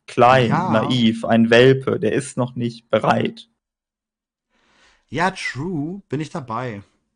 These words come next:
Speaker 2: Aber es ist halt trotzdem sau schwierig so. So Civilian finde ich, ähm, da ist ja auch gerade die, die, die, ich glaub, ich hab noch nicht viel Kritik an Dragonflight mitbekommen,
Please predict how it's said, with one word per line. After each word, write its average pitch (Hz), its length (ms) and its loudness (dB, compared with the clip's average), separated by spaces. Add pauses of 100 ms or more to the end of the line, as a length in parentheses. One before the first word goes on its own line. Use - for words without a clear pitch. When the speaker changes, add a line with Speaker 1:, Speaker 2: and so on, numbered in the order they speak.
(440)
Speaker 2:
Aber 127 180 -10
es 127 80 -10
ist - 40 -12
halt 143 160 -10
trotzdem 143 400 -8
sau 127 380 -6
schwierig 120 640 -10
so. 107 240 -10
So 117 320 -10
Civilian 151 500 -6
finde 143 300 -6
ich, 139 180 -8 (320)
ähm, 139 280 0
da 143 100 0
ist 156 100 -4
ja 180 60 0
auch 143 120 -4
gerade 151 280 -2
die, 135 160 -6
die, 127 160 -4
die, 120 300 -8 (360)
ich 104 140 -16
glaub, 139 400 -4
ich 143 260 -12
hab 185 140 -16
noch 202 120 -6
nicht 208 180 -6
viel 226 160 -12
Kritik 196 400 -8
an 127 240 -8
Dragonflight 131 520 -8
mitbekommen, 123 600 -12